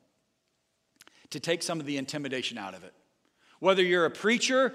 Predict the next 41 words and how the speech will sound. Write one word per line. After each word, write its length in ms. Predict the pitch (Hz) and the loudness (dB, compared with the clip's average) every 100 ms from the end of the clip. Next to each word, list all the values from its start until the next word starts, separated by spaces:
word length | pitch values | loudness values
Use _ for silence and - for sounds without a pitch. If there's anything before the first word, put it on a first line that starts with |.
| - - | -4 -2
uh, 40 | |
uh, 320 | 175 170 156 | 4 4 6
or 140 | 175 160 | 4 4
a 40 | |
brand 280 | 139 196 208 | 4 2 4
new 80 | 208 | 2
Christian, 440 | 208 202 - 165 | 2 0 0 0
whether 180 | 175 185 | 0 2
you 120 | 175 | 2
grew 220 | 143 208 | 4 6
up 120 | 254 247 | 6 4
in 80 | |
the 60 | 214 | -2
church 400 | - 226 247 - - - | 4 4 4 0 -6 2
or 220 | 190 185 | 2 2
you 260 | 170 262 | 2 0
just 320 | 214 226 - - | 2 0 -2 -6
l-, 160 | 208 | -8
learned 560 | 185 185 214 185 214 196 | -6 -4 -2 2 2 0
that 80 | 165 | -2
Jesus, 540 | - 220 190 202 - - - | -2 0 0 -2 -4 -10 -4
uh, 140 | 170 175 | 0 2
saved 360 | - 226 208 | 2 2 2
you 160 | 180 233 | 0 -2
just 220 | 185 - | -2 -2
weeks 240 | 196 - 190 | -2 -2 0
ago, 320 | 208 214 - - - | 4 6 4 -4 0
we 160 | 226 | 0
can 260 | 240 233 190 | 2 -2 -2
become 500 | 190 190 196 185 165 | -2 -4 -4 -4 -2
more 300 | 180 226 247 | 2 4 4
and 120 | 220 | 0
more 160 | 202 226 | -2 -2
engaged 580 | 214 165 143 147 - 165 | -2 0 2 0 -4 -6
in 240 | 143 143 | -8 -8
fulfilling 520 | - 147 160 156 147 | -12 -10 -6 -4 -4
his 340 | 135 143 135 - - | -4 -4 -6 -10 -12
commission, 520 | 139 147 139 123 95 - _ _ _ _ - | -6 -4 -4 -6 -10 -16 _ _ _ _ -12
his 140 | 139 | -10
great 240 | 123 165 160 | 0 0 0
commission. 460 | 131 107 - 90 | -4 -6 -8 -8